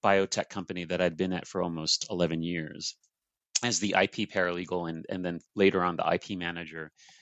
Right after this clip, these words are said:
And I was basically managing their, like, trademarks and their copyrights and stuff like that. And then I moved to go to, like, a small startup 'cause, I don't know, I just wanted a change. And then a couple months later, that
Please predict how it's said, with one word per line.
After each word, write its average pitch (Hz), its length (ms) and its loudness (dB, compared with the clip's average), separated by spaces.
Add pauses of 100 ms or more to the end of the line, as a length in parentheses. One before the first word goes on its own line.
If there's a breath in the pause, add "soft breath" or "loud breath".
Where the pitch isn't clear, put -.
(160 soft breath)
And 95 140 0
I 92 60 6
was 90 200 0
basically 92 560 2
managing 87 640 0
their, 76 280 -2
like, 73 200 -12
trademarks 120 720 2
and 82 120 -6
their 80 100 -4
copyrights 95 680 0
and 87 100 -2
stuff - 240 -4
like 85 140 -8
that. 80 220 0 (880 soft breath)
And 117 120 -2
then 123 180 4
I 117 340 6
moved 123 340 0
to 135 60 0
go 113 160 2
to, 104 180 -2
like, 95 160 0
a 95 40 0
small 101 760 4
startup 120 640 4 (600)
'cause, 98 480 4
I 117 60 4
don't 127 100 0
know, 101 200 0
I 107 80 0
just - 160 -4
wanted 92 240 -4
a 90 60 0
change. 175 720 -2 (540)
And 123 160 2
then 127 360 6
a - 20 -10
couple 131 300 2
months 117 240 2
later, 110 320 6
that 92 240 4